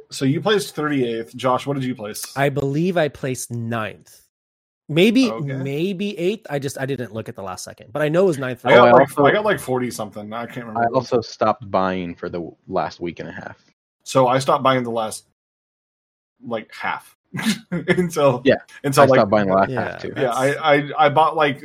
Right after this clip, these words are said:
Speaker 1: the day before the last day just to be sure, 'cause I was, like, at, like, fifty-six at the end of, like, going into the last day, and I was like, "You know
Speaker 3: Yeah.
Speaker 1: what? I'll just buy, do three matches, and then, like,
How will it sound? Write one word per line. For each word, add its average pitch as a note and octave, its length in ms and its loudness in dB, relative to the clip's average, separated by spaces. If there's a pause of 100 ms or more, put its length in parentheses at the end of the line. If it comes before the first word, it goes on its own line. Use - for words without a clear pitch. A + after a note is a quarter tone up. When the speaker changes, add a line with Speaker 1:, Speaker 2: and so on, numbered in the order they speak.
Speaker 1:
the C3+ 120 2
day C3 260 2
before A#2+ 300 -4
the A#2+ 80 -6
last A2+ 300 -4
day A#2 140 -6
just A2+ 240 -12
to A2+ 100 -12
be A2+ 80 -10
sure, A#2+ 280 -6
'cause B2 140 -6
I C3+ 60 6
was, C3 100 0
like, D3 140 2
at, D#3 100 -4
like, C3+ 180 0
fifty-six C3+ 840 -8
at C3+ 100 -8
the A#2+ 160 -8
end A#2+ 200 -6
of, A#2+ 100 -6
like, A2+ 320 -6 (540)
going B2 240 -2
into A#2+ 160 -4
the A#2 60 -4
last A2+ 420 -4
day, A2 220 -4
and E3 80 -14 (580)
I B2 40 -8
was A#2+ 80 -4
like, A#2+ 160 -4
"You C#3+ 60 -2
know C#3+ 100 4
Speaker 3:
Yeah. C#3 60 8
Speaker 1:
what? C3+ 80 4
I'll C3 100 6
just B2+ 220 -4
buy, A2+ 220 4
do A2+ 160 -4
three A#2+ 140 -6
matches, A2 440 -8
and A2 100 -10
then, A2+ 160 -10
like, G#2+ 200 -12